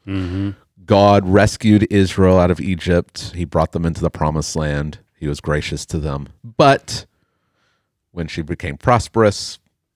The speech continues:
Speaker 2: Israel rejected God,
Speaker 1: Mm-hmm.
Speaker 2: went after other gods.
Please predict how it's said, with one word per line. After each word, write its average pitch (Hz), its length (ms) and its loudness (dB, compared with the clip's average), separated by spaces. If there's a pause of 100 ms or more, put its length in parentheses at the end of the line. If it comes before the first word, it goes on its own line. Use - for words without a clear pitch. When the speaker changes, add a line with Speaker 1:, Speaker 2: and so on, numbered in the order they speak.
Speaker 2:
Israel 82 380 -4
rejected 73 500 -8
God, 69 260 -6 (100)
Speaker 1:
Mm-hmm. 87 300 -8
Speaker 2:
went 90 160 2
after 82 240 -2
other 76 240 -4
gods. 78 440 -4